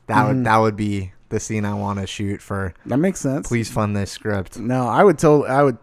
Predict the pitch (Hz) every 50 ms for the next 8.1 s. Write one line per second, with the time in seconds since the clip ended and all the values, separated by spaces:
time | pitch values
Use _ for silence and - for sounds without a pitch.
0 | _ _ - - 117 120 120 104 110 110 101 - - 101 - - - 113 110 104
1 | 98 92 92 80 90 87 85 92 95 90 - 120 120 104 - 127 123 120 107 107
2 | 104 104 101 101 - 175 185 175 160 117 - 131 131 120 117 110 - - _ _
3 | - 127 139 156 151 156 - 190 208 214 175 - - 147 143 147 127 - 104 107
4 | 117 117 117 87 - 117 120 113 110 104 101 98 - - - 127 131 127 120 -
5 | 104 80 78 85 104 - _ _ _ - 120 110 104 98 - - 107 107 92 -
6 | 107 101 92 - - 82 104 101 98 92 85 90 90 - _ _ _ _ _ _
7 | _ _ _ _ _ _ _ _ _ _ _ _ _ _ _ 120 117 107 104 98
8 | -